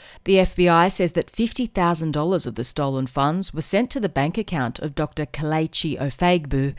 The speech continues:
a Nigerian government official and regulator of the oil and gas industry. He denies any involvement.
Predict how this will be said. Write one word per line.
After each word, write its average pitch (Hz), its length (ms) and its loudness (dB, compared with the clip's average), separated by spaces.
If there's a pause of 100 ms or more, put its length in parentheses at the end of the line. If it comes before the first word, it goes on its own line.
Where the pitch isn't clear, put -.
(260)
a 156 100 -4
Nigerian 175 680 2
government 156 360 -2
official 147 640 -2
and 160 220 -2
regulator 160 600 0
of 131 200 -4
the 135 100 -4
oil 147 260 -2
and 135 140 -4
gas 143 240 0
industry. 131 560 -4 (320)
He 220 220 4
denies 175 760 2
any 156 280 0
involvement. 123 840 -2